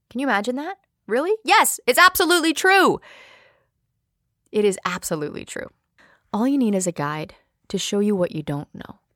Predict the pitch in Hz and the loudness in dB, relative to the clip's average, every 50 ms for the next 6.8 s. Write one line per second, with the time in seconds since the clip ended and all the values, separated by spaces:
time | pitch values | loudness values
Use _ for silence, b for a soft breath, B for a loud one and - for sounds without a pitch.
0 | _ _ _ _ _ _ _ _ b b b b - 185 185 180 180 190 220 269 | _ _ _ _ _ _ _ _ b b b b -4 -2 0 0 0 0 0 0
1 | 330 330 202 175 156 151 151 151 160 156 143 151 160 180 214 226 180 170 147 143 | 0 0 0 0 0 0 0 0 -2 -4 -4 -4 -2 -2 -2 -2 -2 -2 -4 -2
2 | 143 147 - - 165 160 - - 175 165 - _ - - 175 196 262 311 320 - | -2 -4 -6 -6 -6 -6 -6 -8 -10 -12 -12 _ -6 -4 -4 -2 -2 -4 -6 -8
3 | - - _ - 180 175 175 185 202 226 247 254 226 175 - - 180 160 165 180 | -10 -12 _ -18 -14 -10 -6 -4 -4 -4 -4 -4 -6 -8 -10 -8 -6 -4 -2 -2
4 | 180 175 _ - - - - 170 - - - - 220 240 254 277 285 302 - - | -4 -4 _ -10 -10 -10 -10 -10 -10 -16 -14 -14 -12 -10 -10 -12 -12 -12 -12 -14
5 | - - 202 175 - 175 165 165 165 175 175 170 - - 151 151 147 147 151 - | -14 -12 -14 -10 -6 -4 -4 -4 -4 -4 -6 -8 -8 -10 -8 -8 -8 -10 -10 -12
6 | - - - - - - - - - - - - _ - _ | -14 -14 -16 -16 -16 -14 -12 -10 -10 -10 -12 -18 _ -20 _